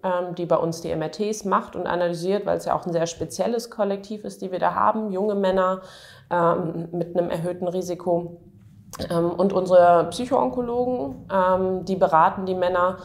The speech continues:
und analysieren die Ängste oder das psychische, ähm, die psychi-, psychische Belastung, die diese Männer durch, ähm,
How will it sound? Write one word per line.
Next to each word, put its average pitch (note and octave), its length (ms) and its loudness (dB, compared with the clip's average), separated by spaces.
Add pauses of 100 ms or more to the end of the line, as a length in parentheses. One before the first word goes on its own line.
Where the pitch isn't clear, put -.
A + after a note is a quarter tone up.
(260)
und E3 400 0
analysieren E3+ 960 2
die D#3 460 -2
Ängste F3+ 340 2
oder D#3 160 0
das D3+ 480 -4
psychische, E3+ 800 0
ähm, D3 360 -2 (260)
die D#3+ 40 -12
psychi-, F3+ 280 -4
psychische E3 800 -8
Belastung, D3+ 440 0
die D3+ 120 -6
diese D3 220 -4
Männer D3 320 2
durch, F#3 460 0 (460)
ähm, D3+ 640 -2